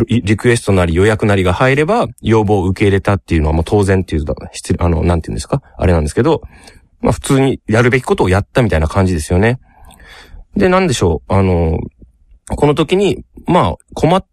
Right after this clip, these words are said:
てるのは作家側だけかといえば、将来的長い目で見ると、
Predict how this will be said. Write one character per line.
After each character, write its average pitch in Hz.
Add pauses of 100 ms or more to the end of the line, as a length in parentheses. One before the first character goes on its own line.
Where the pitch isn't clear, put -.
(100)
て 175
る 180
の 185
は 170
作 135
家 147
側 143
だ 131
け 147
か 151
と 156
い -
え -
ば、 123
将 139
来 143
的 135
長 117
い 139
目 139
で 143
見 147
る 147
と、 185